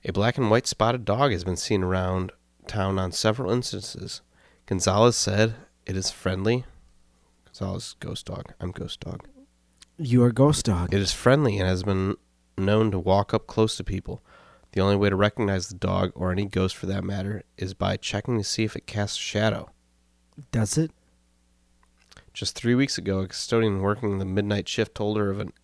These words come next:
Speaker 1: incident involving a library book cart.
Speaker 2: Uh-oh.
Speaker 1: The heavy cart, made out of metal and loaded down with books, rolled across the room at an unusually quick pace, while the custodian stood in,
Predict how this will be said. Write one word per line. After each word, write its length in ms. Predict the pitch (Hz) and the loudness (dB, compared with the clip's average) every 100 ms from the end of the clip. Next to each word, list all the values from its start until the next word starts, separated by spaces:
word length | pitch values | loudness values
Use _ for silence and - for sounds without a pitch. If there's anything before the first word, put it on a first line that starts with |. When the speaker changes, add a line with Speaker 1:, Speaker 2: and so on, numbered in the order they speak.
| _ _ _ - | _ _ _ -4
Speaker 1:
incident 440 | 101 - 101 90 | -4 -2 -2 -2
involving 420 | 95 101 95 98 | -4 -4 -4 -4
a 80 | 101 | -6
library 460 | 104 104 101 101 101 | -4 -4 0 0 0
book 300 | - 180 - | 0 0 0
cart. 280 | - - - - _ _ _ _ _ _ _ _ _ _ | -6 -6 -12 -20 _ _ _ _ _ _ _ _ _ _
Speaker 2:
Uh-oh. 360 | - - 98 98 - _ _ _ _ _ _ _ - | -10 -10 -10 -10 -14 _ _ _ _ _ _ _ -4
Speaker 1:
The 100 | 85 | 0
heavy 220 | 95 110 | 2 0
cart, 280 | - 104 110 | 4 4 4
made 220 | 98 95 | 4 2
out 120 | 98 | 2
of 40 | 95 | 2
metal 400 | 90 120 107 98 | 2 4 4 2
and 140 | 90 | 0
loaded 260 | 95 98 95 | 0 0 0
down 220 | 95 95 | 0 0
with 180 | 87 - | -2 2
books, 320 | 117 110 - | 2 2 -6
rolled 300 | - 117 127 | -4 2 2
across 420 | 123 - 123 123 | 2 0 0 0
the 120 | - 110 | -4 -2
room 560 | 117 143 98 139 - - | 4 4 4 -2 -14 -8
at 140 | - 95 | -4 -2
an 180 | 98 - | -4 -4
unusually 720 | - 113 127 139 131 135 127 123 | -2 2 2 2 2 0 0 -2
quick 300 | - 135 - | -2 -4 0
pace, 460 | 147 135 - - _ _ - - - | 2 2 0 -8 _ _ -20 -18 0
while 160 | 104 95 | 2 2
the 80 | |
custodian 840 | - - - - - - 92 98 110 | -2 -6 -6 -2 0 0 0 0 -2
stood 320 | - - - | -4 -6 -6
in, 160 | 92 | -8